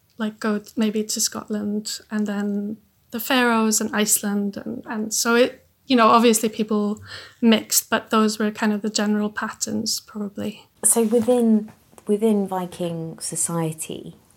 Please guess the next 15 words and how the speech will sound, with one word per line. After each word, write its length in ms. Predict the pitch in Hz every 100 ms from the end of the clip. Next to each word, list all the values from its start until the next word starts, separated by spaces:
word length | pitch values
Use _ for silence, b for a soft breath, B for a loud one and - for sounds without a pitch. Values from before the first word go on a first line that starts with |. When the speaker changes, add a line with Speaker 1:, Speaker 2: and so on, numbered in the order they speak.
| -
Speaker 2:
what 300 | 180 220 214
sort 320 | - 214 -
of 120 | 170 185
roles 460 | 175 165 160 160
did 340 | - 160 156 - - -
women 380 | 190 175 156 147
take 240 | - 156 -
on? 120 | 156
You 120 | 165
mentioned 500 | 170 180 - - 151
spinning 580 | - - 165 139 147 156 - -
before 560 | 139 - 151 143 151
and, 320 | 151 151 151 -
um, 180 | 147 151
needlework. 800 | 170 165 151 - 143 - -